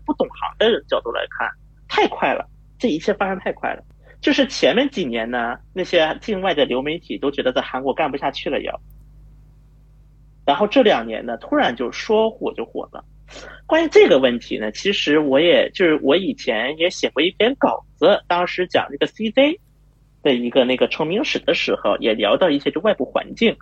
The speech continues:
比如说韩国的I P T V法呀，但是O T T市场的一个崛起啊，等等等等的一些因素。那么，嗯，我觉得这几年是应该来讲是韩国的很多制作者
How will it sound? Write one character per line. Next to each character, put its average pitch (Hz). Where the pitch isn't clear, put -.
比 -
如 123
说 139
韩 127
国 127
的 110
I 131
P 135
T 135
V 147
法 120
呀， 127
但 127
是 -
O 143
T 143
T 135
市 139
场 -
的 107
一 113
个 123
崛 117
起 -
啊， 107
等 131
等 202
等 117
等 180
的 -
一 143
些 160
因 208
素。 254
那 330
么， 202
嗯， 135
我 120
觉 110
得 214
这 262
几 120
年 -
是 208
应 294
该 285
来 147
讲 123
是 139
韩 123
国 113
的 131
很 -
多 131
制 370
作 -
者 -